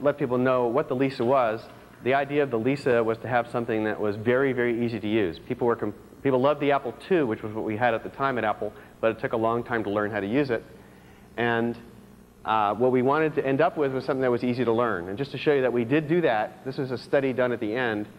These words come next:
where there were eighteen subjects, six using Lisa Graph, six using Lisa Write, Lisa List. Lisa Graph was a business graphics program. Lisa List was a list manager,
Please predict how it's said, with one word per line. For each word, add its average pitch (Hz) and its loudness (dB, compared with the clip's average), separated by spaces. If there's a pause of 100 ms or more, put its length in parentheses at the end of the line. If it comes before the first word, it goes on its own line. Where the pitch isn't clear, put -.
(240)
where 117 2
there 113 4
were 113 2
eighteen 131 -2
subjects, 117 0
six - -6
using 120 0
Lisa 117 0
Graph, 107 0
six - -10
using 104 -2
Lisa 101 -4
Write, 101 0
Lisa 101 -6
List. 98 0 (260)
Lisa 107 -6
Graph 113 2
was 104 -4
a 101 -6
business 107 -2
graphics 95 -2
program. 92 -6 (320)
Lisa 98 -8
List 104 -2
was 92 -2
a 92 -4
list 104 -4
manager, 92 -2